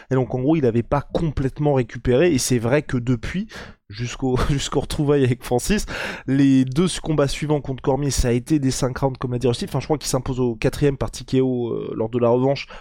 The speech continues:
puis cinquième par décision unanime, mais à chaque fois, ils échangent énormément contre Daniel Cormier lors des deux combats précédents.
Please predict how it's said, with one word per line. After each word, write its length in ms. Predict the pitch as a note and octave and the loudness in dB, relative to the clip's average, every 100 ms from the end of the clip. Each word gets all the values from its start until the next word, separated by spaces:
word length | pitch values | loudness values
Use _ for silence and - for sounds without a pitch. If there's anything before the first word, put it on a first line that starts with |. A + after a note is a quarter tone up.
| - | -8
puis 140 | E3+ | -2
cinquième 360 | D3+ C#3+ - D3+ | 0 0 0 0
par 140 | B2+ | 0
décision 320 | B2 A#2+ C3+ B2+ | 0 0 0 0
unanime, 260 | C3 D3+ | 2 2
mais 60 | B2 | 0
à 60 | G#2 | 0
chaque 240 | C3 A#2+ | -2 -2
fois, 140 | D3+ | -2
ils 100 | C3 | 0
échangent 300 | B2 C#3 B2 | -2 -4 -6
énormément 440 | B2+ C3 C3+ C#3 C3 - - | -2 -2 0 -2 -4 -10 -10
contre 200 | - B2+ | -4 0
Daniel 220 | B2 B2+ | 0 0
Cormier 300 | - C3 C3+ | -2 0 2
lors 160 | B2 A2 | 2 0
des 100 | A#2 | -2
deux 140 | B2+ | -2
combats 260 | B2+ B2+ A#2 | -2 0 0
précédents. 520 | - A#2 B2+ D3 | 0 -2 0 0